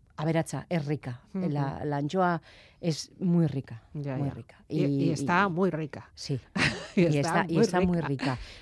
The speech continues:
Speaker 1: Y después estos barcos, eh, los de bajura, salen a la, a la tarde, tarde-noche, seis, siete de la tarde, seis,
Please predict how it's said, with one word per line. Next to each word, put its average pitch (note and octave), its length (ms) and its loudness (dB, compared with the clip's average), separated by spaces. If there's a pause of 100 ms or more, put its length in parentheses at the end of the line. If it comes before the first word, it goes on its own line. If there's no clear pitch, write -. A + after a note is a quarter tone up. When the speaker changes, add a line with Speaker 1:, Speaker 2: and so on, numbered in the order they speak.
Speaker 1:
Y D#3+ 100 0
después G3+ 360 -2
estos G#3+ 320 -4
barcos, G#3+ 480 -6
eh, B2 680 -6
los B2+ 160 -8
de B2+ 80 -4
bajura, F#3 500 -2 (340)
salen C#3 380 -2
a D3 60 0
la, C#3+ 320 0
a C#3 180 -4
la B2+ 200 0
tarde, D#3 500 0
tarde-noche, D#3+ 720 -4
seis, C#3 360 -8
siete C#3 280 -8
de C3 60 -6
la B2+ 120 -8
tarde, C#3+ 320 -10
seis, C#3+ 240 -8